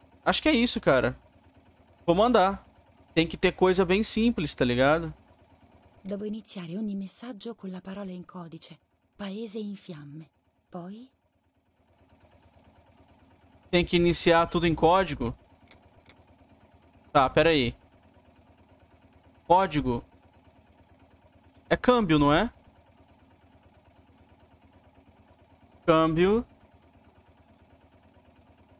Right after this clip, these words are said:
Speaker 1: Cadê? Cadê tanque? Cã-, câmbio. Tanque. Estra-, posicionado. Estrada. Acho que é isso.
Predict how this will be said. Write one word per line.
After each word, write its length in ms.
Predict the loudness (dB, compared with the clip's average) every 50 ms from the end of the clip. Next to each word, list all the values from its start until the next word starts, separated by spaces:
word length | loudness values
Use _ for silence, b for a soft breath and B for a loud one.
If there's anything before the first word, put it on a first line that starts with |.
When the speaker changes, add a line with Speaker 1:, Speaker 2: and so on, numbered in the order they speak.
| _ _ _ _ _ _ _ _ _ _ _ _ _ _ _ _ _ _ _ _ _ _ _ _
Speaker 1:
Cadê? 340 | 0 2 4 4 4 2 0 -6 -16 -20 _ _ _ _ _ _ _ _
Cadê 180 | 0 2 2 2
tanque? 480 | 2 2 2 2 2 0 -2 -4 -4 -4 _ _ _ _ _ _ _ _ _ _ _ _ _ _ _ _ _
Cã-, 300 | 2 4 4 4 0 -2 -6 _ _ _ _ _ _ _ _ _ _ 0
câmbio. 480 | 2 2 2 2 0 0 0 0 -2 -6 _ _ _ _ _ _ _ _ _ _ _ _ _ _ _ _ _ _ _ _
Tanque. 640 | 2 2 2 0 -2 -4 -2 -2 -2 -2 -2 -6 -12 -20 _ _ _ _ _ _ _ _ _ _ _ _ _ _ _ _ _ _ _ _ _ _ _ _
Estra-, 600 | -6 -6 -4 -2 0 2 2 4 2 2 -2 -8 -14 _ _ _ _ _ -2
posicionado. 880 | -2 0 0 0 0 2 2 4 4 4 4 4 2 0 -2 -6 -8 -6
Estrada. 600 | -6 -6 -4 0 2 2 4 4 4 2 0 -2 0
Acho 200 | -2 -4 -4 0
que 80 | 0 2
é 40 |
isso. 360 | 2 2 0 -2 -4 -8 -10